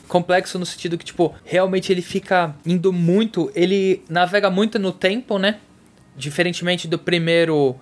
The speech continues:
fascículo, onde a gente tava, tipo, o máximo de tempo que você via era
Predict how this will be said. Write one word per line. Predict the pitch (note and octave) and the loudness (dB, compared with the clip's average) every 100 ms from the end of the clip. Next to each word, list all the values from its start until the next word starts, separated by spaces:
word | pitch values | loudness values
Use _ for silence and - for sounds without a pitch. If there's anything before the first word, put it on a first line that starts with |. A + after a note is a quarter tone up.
| - - - | -18 -20 -16
fascículo, | - E3 D#3 F3 E3+ D#3+ D#3 | -2 0 0 -2 0 0 0
onde | D3+ | 0
a | D3+ | -2
gente | D#3 D3 | -4 -4
tava, | D#3+ D#3 D#3 | 0 0 0
tipo, | - E3+ - - - | 0 -2 -2 -8 -10
o | E3+ | -4
máximo | F3 G3 - A#3 | 0 0 0 -6
de | A3 | -6
tempo | G#3 - F#3+ G3 | -4 0 0 -2
que | - | -4
você | - F#3 | 0 0
via | E3 G3 A#3 | 0 -2 0
era | B3 A#3 A#3+ A#3+ | 2 0 0 -2